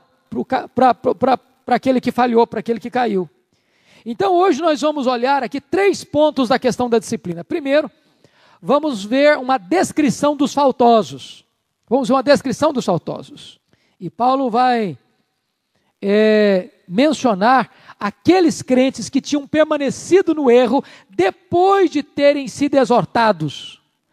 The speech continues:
pela primeira carta, pelos irmãos da igreja e agora através dessa outra carta.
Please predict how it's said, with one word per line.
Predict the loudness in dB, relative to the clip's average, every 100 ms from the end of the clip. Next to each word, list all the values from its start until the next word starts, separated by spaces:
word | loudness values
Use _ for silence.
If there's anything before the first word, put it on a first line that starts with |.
| _
pela | -2 0 0
primeira | _ -6 -2 0 0
carta, | 2 2 2 0 -4 -6 _ _ _ _ _ _ _ -2
pelos | 2 2 2
irmãos | -2 0 0 0
da | -2
igreja | -2 2 2 0 -4 -8 _ _ _ _ _ 0
e | 0
agora | 2 2 2 2
através | 0 0 0 0
dessa | -2 -2 0
outra | -2 -4
carta. | -10 -12 -18 _ _